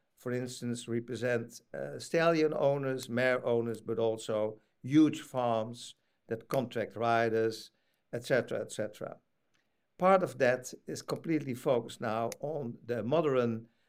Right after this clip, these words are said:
uh, breeding, uh, possibility called ixi. In the old days, you had a mare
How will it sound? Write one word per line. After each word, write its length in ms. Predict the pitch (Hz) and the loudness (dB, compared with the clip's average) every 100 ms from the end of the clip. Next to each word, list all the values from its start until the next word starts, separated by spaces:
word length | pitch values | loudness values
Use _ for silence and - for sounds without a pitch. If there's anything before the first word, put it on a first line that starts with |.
| _ _ | _ _
uh, 280 | 131 135 117 | -8 -4 -4
breeding, 720 | 107 127 147 156 123 107 104 - - | -4 2 4 4 4 -2 -4 -10 -10
uh, 300 | - - - | -10 -10 -8
possibility 720 | 127 117 113 110 110 110 120 107 - | -6 -6 -6 0 0 0 -4 -6 -6
called 520 | 131 113 110 107 107 - | 0 2 2 0 -6 -6
ixi. 360 | - - 107 - _ _ _ _ _ _ _ _ _ _ _ _ _ - | -6 -6 -10 -14 _ _ _ _ _ _ _ _ _ _ _ _ _ -8
In 120 | 117 | -2
the 100 | 120 | 4
old 260 | 139 151 139 | 6 6 6
days, 360 | 123 117 110 | 4 2 -2
you 180 | - 110 | -6 0
had 160 | 123 117 | 2 2
a 60 | |
mare 520 | 120 131 120 113 123 | 2 2 2 0 -4